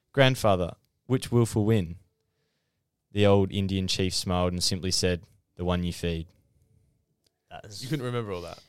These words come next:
Speaker 2: No, no, that's not how I
Speaker 3: Oh,
Speaker 2: explained it
Speaker 3: no.
Speaker 2: to her. <laughs> But I fucking like that. Um, that one way better 'cause you actually explain what each wolf is.
Speaker 1: It's a choice. It's
Speaker 2: But I think that's true 'cause I still have all these negative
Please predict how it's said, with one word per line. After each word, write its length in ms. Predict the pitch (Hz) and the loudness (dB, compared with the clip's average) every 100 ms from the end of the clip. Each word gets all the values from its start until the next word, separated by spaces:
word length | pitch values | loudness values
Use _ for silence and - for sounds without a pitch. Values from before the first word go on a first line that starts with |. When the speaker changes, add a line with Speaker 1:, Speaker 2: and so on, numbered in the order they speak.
| _ - | _ -6
Speaker 2:
No, 120 | 151 | 0
no, 100 | 123 | 0
that's 200 | 120 147 | 0 0
not 120 | 151 | 0
how 80 | 123 | 0
I 40 | 104 | -2
Speaker 3:
Oh, 40 | |
Speaker 2:
explained 360 | - 107 175 - | -4 -4 -6 -6
it 120 | - | -12
Speaker 3:
no. 80 | - | -14
Speaker 2:
to 420 | - 170 165 214 | -10 -2 4 4
her. 680 | 196 156 147 208 196 165 135 | 6 2 2 -2 -6 -8 -2
<laughs> 40 | - | 2
But 200 | 151 143 | 4 6
I 120 | 156 | 4
fucking 320 | - 180 123 | 4 2 0
like 200 | 127 160 | -4 -4
that. 180 | 107 - _ _ - | -6 -12 _ _ -12
Um, 380 | 120 104 104 110 _ _ _ _ - | -8 -8 -10 -14 _ _ _ _ -8
that 120 | 127 | -4
one 140 | 127 113 | -2 2
way 140 | 120 | 2
better 140 | 110 104 | 0 -2
'cause 100 | 123 | 0
you 60 | |
actually 180 | 117 113 | 0 -2
explain 380 | - 110 98 98 | -6 -6 -6 -6
what 160 | 98 - _ _ _ _ | -10 -14 _ _ _ _
each 260 | 110 - - | -12 -10 -10
wolf 220 | 104 101 110 | -10 -10 -8
is. 260 | 101 - _ _ _ _ _ | -8 -10 _ _ _ _ _
Speaker 1:
It's 100 | - | -8
a 60 | 104 | -6
choice. 320 | - 107 107 110 | 0 0 0 -6
It's 180 | - | -6
Speaker 2:
But 140 | - 175 | -2 0
I 80 | 170 | 0
think 160 | 262 | -4
that's 160 | 311 - | -4 0
true 180 | - 160 | 0 2
'cause 160 | 156 | 2
I 80 | 180 | 2
still 220 | - 254 | 2 0
have 220 | 156 156 | 2 4
all 100 | 165 | 4
these 200 | 147 135 | 4 2
negative 640 | 127 127 123 120 110 - | 0 -2 -2 -4 -8 -12